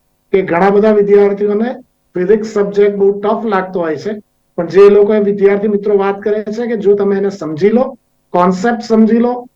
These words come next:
થિયરી બરાબર સમજી લો, તો ફિઝિક્સ જેવો સહેલો એક પણ સબ્જેક્ટ નથી જેમાં તમે સારામાં સારો સ્કોર કવર કરી શકો છો. અને ફિઝિક્સ એ બેઝિક ફંડામેન્ટલ જ છે. To understand the nature is known as a physics.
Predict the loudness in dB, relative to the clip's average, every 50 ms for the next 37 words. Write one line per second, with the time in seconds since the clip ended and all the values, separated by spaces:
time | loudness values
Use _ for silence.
0 | _ _ _ _ 0 2 4 4 4 2 0 -2 -2 -2 -2 -4 -4 -4 -4 -2
1 | -2 -2 -2 -2 -4 -6 -8 -12 _ _ _ _ _ -10 -10 -8 -6 -2 0 2
2 | 2 2 0 0 2 4 4 4 2 0 -4 -4 -2 0 2 2 2 2 2 0
3 | -2 -4 -6 -4 -4 -6 -6 -6 -6 -6 -6 -6 -6 -4 -4 -6 -6 -8 _ _
4 | _ _ _ -18 -12 -6 -2 -2 0 0 0 0 0 0 0 -2 0 -2 -4 -4
5 | -4 -6 -4 -4 -2 0 0 0 0 -2 -2 -4 -2 -2 -2 -4 -4 -2 0 0
6 | 0 0 0 -4 -6 -6 -8 -8 -10 -10 -10 -12 -12 -12 -12 -12 -12 -14 -20 -20
7 | _ _ _ _ _ _ _ _ _ _ _ -6 -2 0 0 0 0 2 4 4
8 | 6 6 4 2 2 2 2 2 2 2 4 4 4 4 4 4 2 0 0 -2
9 | 0 0 2 4 4 4 4 2 2 2 2 0 0 0 -2 -6 -8 -8 -10 -10
10 | _ _ _ _ _ -2 2 2 2 2 2 2 0 0 0 -2 0 0 0 2
11 | 2 2 2 2 4 4 4 4 4 2 0 0 0 0 -2 -2 -2 -2 0 0
12 | -2 -4 -6 -8 -8 -8 -10 -10 -12 -14 _ _ _